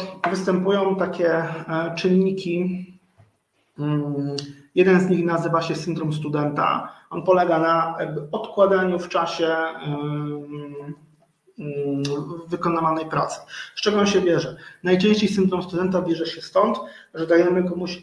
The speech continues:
za dużo czasu na jego wykonanie. Czyli macie do wykonania zadanie, które jest proste i zajmie wam, powiedzmy, nie wiem, trzy, cztery godziny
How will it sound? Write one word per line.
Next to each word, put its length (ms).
za 280
dużo 220
czasu 340
na 120
jego 180
wykonanie. 480
Czyli 340
macie 580
do 80
wykonania 540
zadanie, 760
które 140
jest 180
proste 540
i 80
zajmie 340
wam, 200
powiedzmy, 380
nie 140
wiem, 220
trzy, 200
cztery 300
godziny 540